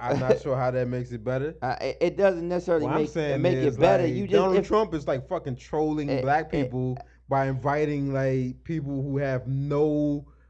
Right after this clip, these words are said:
Speaker 1: fucking experience with policy up to it.
Speaker 2: He
Speaker 1: Like,
Speaker 2: don't got no
Speaker 1: like,
Speaker 2: experience.
Speaker 1: that
Speaker 2: So
Speaker 1: nigga going, I heard a nigga invited fucking, like, motherfucking Mike Tyson's coming up next.
Speaker 2: He,
Speaker 1: You know what I'm saying?
Speaker 2: he's
Speaker 1: Mike
Speaker 2: friends with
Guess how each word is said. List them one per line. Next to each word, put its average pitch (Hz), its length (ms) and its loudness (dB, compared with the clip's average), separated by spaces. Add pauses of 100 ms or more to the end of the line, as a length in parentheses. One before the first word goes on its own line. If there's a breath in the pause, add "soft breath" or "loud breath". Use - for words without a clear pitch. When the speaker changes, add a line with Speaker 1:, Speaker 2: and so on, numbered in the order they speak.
(120 soft breath)
Speaker 1:
fucking 139 640 -4
experience 147 720 -2
with 127 140 -8
policy 151 560 -4
up 127 100 -2
to - 160 -8
it. 117 120 -4
Speaker 2:
He - 20 -2
Speaker 1:
Like, 131 160 0
Speaker 2:
don't 262 180 2
got 240 220 4
no 220 100 0
Speaker 1:
like, 202 60 4
Speaker 2:
experience. 156 760 2
Speaker 1:
that 160 120 -2
Speaker 2:
So 165 120 2
Speaker 1:
nigga 165 220 2
going, 160 340 0
I 170 160 0
heard 180 240 0
a 160 60 0
nigga 143 320 -2
invited 139 520 0
fucking, 135 500 -2
like, 123 420 -4 (680)
motherfucking 131 1040 -4
Mike 120 300 -6
Tyson's 165 420 -2
coming 165 240 -4
up 156 140 -2
next. 147 560 -4 (320)
Speaker 2:
He, - 60 -14
Speaker 1:
You 139 60 -10
know 143 100 -4
what 147 60 -2
I'm 143 60 -6
saying? 151 180 0
Speaker 2:
he's 143 80 -2
Speaker 1:
Mike 151 120 0
Speaker 2:
friends 165 140 0
with 170 60 6